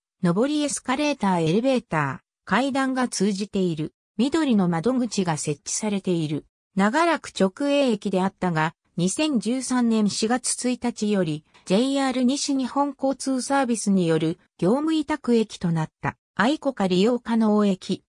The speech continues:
日中時間帯は一時間あたり四本が停車する。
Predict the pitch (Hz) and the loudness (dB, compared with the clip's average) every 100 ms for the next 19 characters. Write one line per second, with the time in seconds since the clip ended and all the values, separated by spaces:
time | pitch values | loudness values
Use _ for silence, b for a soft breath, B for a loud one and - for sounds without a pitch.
0 | _ 175 196 - 277 277 269 - 262 254 | _ -2 -2 -2 0 0 -2 -4 -4 -4
1 | 269 262 240 214 190 262 294 294 269 262 | -2 -2 0 0 0 -2 -4 -2 -2 0
2 | 262 233 185 180 233 240 214 202 170 151 | 0 2 2 2 2 0 0 0 0 -2
3 | - 165 196 196 - 147 131 | 0 -2 0 -4 -4 -8 -8